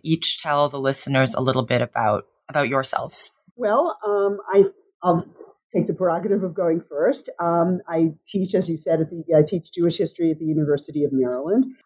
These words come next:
Speaker 2: I have been here for forty years, so, uh, I feel like an old timer in many ways. But in any case, I'm a specialist on the Jews of, uh, Central Europe, in particular the Habsburg monarchy, Austria-Hungary in the late nineteenth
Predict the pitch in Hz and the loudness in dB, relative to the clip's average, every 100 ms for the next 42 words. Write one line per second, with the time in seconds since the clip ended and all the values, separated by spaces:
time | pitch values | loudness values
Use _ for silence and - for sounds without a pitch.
0 | - 165 160 160 160 170 147 185 254 185 | -10 -2 0 2 2 -2 -4 -2 0 0
1 | - 165 196 175 170 196 165 156 202 208 | -4 -4 0 0 0 2 2 2 -2 -4
2 | - 165 156 156 160 147 156 156 - - | -2 2 2 0 0 0 -2 -4 -14 -20
3 | - 156 156 180 170 160 160 160 - 208 | -8 -6 -4 0 0 0 0 -2 -2 0
4 | 247 185 156 151 143 147 - 175 - 175 | 2 2 0 0 -2 0 2 0 0 -4
5 | - 208 220 220 226 156 165 165 - 214 | -2 -2 0 0 -2 -2 0 -2 -2 -2
6 | 220 220 175 165 - - 160 151 156 151 | -2 0 0 0 -4 -10 -2 0 0 2
7 | 147 147 180 175 170 160 - - 151 147 | 0 -2 -6 0 0 0 -6 -8 0 0
8 | 147 _ - - - - _ - 151 156 | 0 _ -20 -20 -20 -20 _ 4 4 4
9 | - 196 196 190 156 139 147 160 156 175 | -2 -2 -2 -2 0 0 0 -2 -2 -2
10 | - 247 226 180 165 151 151 151 165 160 | -2 -2 -2 -2 0 0 0 -2 -2 -2
11 | - 165 151 143 147 185 240 240 - 147 | -2 -4 -2 0 0 0 -2 -4 0 -2
12 | - 156 147 160 165 190 208 196 156 147 | 0 0 0 -2 -2 0 0 0 -2 -2
13 | 139 147 147 147 151 151 170 147 | 0 0 0 0 -2 -2 -2 -2